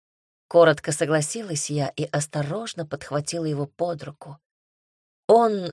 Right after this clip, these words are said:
бедняга, сначала шарахнулся, а потом ничего, привык. Так мы и шли по темной улице вдвоем, едва ли не в обнимку до самой моей квартиры.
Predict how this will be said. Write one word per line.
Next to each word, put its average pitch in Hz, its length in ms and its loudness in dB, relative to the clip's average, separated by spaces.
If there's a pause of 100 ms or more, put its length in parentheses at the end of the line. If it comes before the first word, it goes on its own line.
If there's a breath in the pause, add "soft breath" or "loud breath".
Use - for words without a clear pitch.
бедняга, 170 760 4 (400)
сначала 196 520 6
шарахнулся, 160 920 2 (220)
а 175 80 2
потом 294 320 2
ничего, 196 440 0
привык. 151 600 -6 (760)
Так 302 300 4
мы 254 160 4
и 233 180 -2
шли 214 560 0 (160)
по 175 160 6
темной 220 540 0
улице 220 560 -2
вдвоем, 165 760 -2 (160)
едва 170 420 0
ли 202 120 0
не 180 120 -4
в 165 60 4
обнимку 165 680 0
до 156 160 0
самой 180 520 -6
моей 156 320 -2
квартиры. 156 760 -6